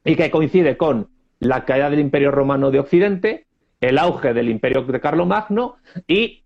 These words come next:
la pérdida de preponderancia de las ciudades de Europa Occidental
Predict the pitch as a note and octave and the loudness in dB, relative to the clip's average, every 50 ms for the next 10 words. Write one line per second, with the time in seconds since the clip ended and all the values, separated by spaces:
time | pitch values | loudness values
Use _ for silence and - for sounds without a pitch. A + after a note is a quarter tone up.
0 | _ - D3 D3+ D3+ D3+ D3 D3 - - F#3+ G3+ G#3 F#3 E3+ D#3 C3+ C3 B2+ B2 | _ -2 0 2 2 2 0 -2 -2 0 0 2 2 2 0 0 0 0 0 -2
1 | B2 - - A#2+ C3+ C3+ C3 C3 C3 B2+ C3 B2+ B2+ B2 - C3+ C3 - C3+ B2 | -2 -4 -2 0 2 2 4 4 2 2 2 2 0 0 0 -2 0 0 0 0
2 | B2 C3 C#3 E3+ F#3+ F3+ - - B2+ A2+ A2+ A#2 A#2 A2+ - - A#2 A2+ C#3 E3+ | 2 2 2 2 0 -2 0 0 0 2 0 0 -2 -2 -4 -2 0 0 0 0
3 | E3+ D3 A#2+ - - - - A2 A#2+ A2+ A2+ A#2 C3 C#3+ - E3+ E3+ - F#3 F3+ | 0 0 -2 -4 -6 -10 -6 -2 0 0 2 2 0 0 0 -2 0 0 0 0
4 | F3+ F3 - F#3+ G3 G#3 G#3 - | 0 0 0 -2 -2 -2 -4 -6